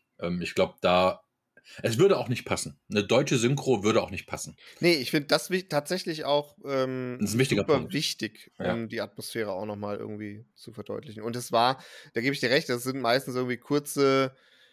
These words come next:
Speaker 2: japanische Dialoge, die da stattfinden und dann relativ langer Text,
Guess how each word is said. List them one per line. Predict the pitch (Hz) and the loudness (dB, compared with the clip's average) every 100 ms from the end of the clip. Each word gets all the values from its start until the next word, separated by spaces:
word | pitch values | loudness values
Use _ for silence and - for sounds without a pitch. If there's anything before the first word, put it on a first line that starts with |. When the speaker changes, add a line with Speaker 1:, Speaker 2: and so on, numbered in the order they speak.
| _ - | _ 2
Speaker 2:
japanische | 123 - 147 127 151 143 143 143 | 2 2 2 4 4 2 4 2
Dialoge, | 127 131 139 131 139 160 160 170 180 170 | 0 2 4 4 0 0 2 2 2 0
die | 139 151 | -4 2
da | 147 147 | 4 4
stattfinden | - 160 - 160 160 156 151 | 2 0 2 -2 -2 -4 -4
und | 131 127 123 | -4 0 0
dann | 123 127 120 | 2 0 -4
relativ | 110 113 123 127 117 | 0 2 2 0 -4
langer | 113 113 120 113 | -2 0 0 0
Text, | - 123 - - - - | -2 -6 -6 -16 -16 -20